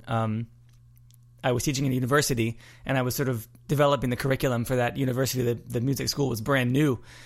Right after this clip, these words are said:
And, um, I got to learn a, a lot of really cool stuff about sort of alternative curriculum development that way. And that's sort of how I approach teaching. And I think that's part of what drew me to the model, uh, in the first place, like, this sort of, like, the opportunity to,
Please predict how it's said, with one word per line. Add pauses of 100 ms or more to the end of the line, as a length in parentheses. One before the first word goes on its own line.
(260)
And,
um, (320)
I
got
to
learn
a,
a
lot
of
really
cool
stuff
about
sort
of
alternative
curriculum
development
that
way.
And
that's
sort
of
how
I
approach
teaching.
And
I
think
that's
part
of
what
drew
me
to
the
model, (600)
uh,
in
the
first
place,
like,
this
sort
of,
like, (680)
the
opportunity
to,